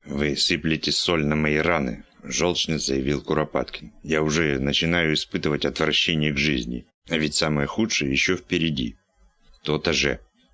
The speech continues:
А каково мне? Как подумаю, что скоро уже не смогу испытывать даже отвращение,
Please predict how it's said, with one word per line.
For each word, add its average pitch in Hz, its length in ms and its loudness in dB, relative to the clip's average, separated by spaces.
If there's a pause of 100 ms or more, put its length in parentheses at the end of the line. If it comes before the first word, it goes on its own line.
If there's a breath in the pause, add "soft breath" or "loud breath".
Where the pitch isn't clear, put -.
А 78 100 -2
каково 82 420 2
мне? 76 340 0 (400)
Как - 240 -2
подумаю, 87 480 2
что 78 180 -2
скоро 76 360 0
уже 71 300 2
не 73 100 0
смогу 78 400 0
испытывать 69 540 -2
даже 71 280 2
отвращение, 80 800 0